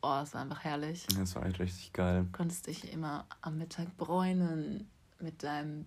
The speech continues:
Speaker 1: Bintang in der Hand.
Speaker 2: <laughs> Ja.
Speaker 1: Ja, nice Mucke, immer so gechillter Techno und
Speaker 2: War auch eine geile Aussicht. Muss
Speaker 1: richtig
Speaker 2: ich echt
Speaker 1: coole
Speaker 2: sagen.
Speaker 1: Menschen.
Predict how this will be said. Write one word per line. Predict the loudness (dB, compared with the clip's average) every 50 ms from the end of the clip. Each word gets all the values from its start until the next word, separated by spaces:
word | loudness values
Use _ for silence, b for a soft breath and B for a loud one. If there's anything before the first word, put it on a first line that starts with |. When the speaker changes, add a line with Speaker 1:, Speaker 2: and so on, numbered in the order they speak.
| -6 0
Speaker 1:
Bintang | 2 4 4 6 4 2 0 0 2 4 4 4 2 0 -2
in | -2 -2
der | -2 -2 0 0
Hand. | 2 2 2 4 4 4 6 6 4 4 2 6 6
Speaker 2:
<laughs> | 8 8 8 8 8 8 8 8 8 8 8 10 10
Ja. | 10 10 8 8 B B B B B B B B B B B B B B B B B B -6 -2
Speaker 1:
Ja, | 0 0 0 -2 -4 -8 -6 -2
nice | 0 2 4 4 2 2 0 -2
Mucke, | 0 0 0 0 -2 0 0 0 0 0 -2 -2
immer | -2 -2 0 0
so | 0 0 0 0 -2 -2 -6 -8 -10 -12 -16 -20 -20 _ _ _ _ -8
gechillter | -6 -6 -4 -4 -2 -2 0 0 0 -2 -4 -4
Techno | -6 -6 -8 -8 -8 -8 -6 -4 -2 0 0 2 2 0 0 0 0
und | 2
Speaker 2:
War | 2 2
auch | 2
eine | 2 2
geile | 2 4 4 4 4 4 2
Aussicht. | 2 2 2 2 2 0 0 0 -4 -10 -14 -18 -20 -20 -20 -20 _ -6 -2
Muss | 0 0
Speaker 1:
richtig | 0 0 0 0 0
Speaker 2:
ich | 0
echt | 0 4
Speaker 1:
coole | 6 8 8 8
Speaker 2:
sagen. | 8 6
Speaker 1:
Menschen. | 4 2 2 0 -2 -2 -2 -2 0 0 0 -2 -4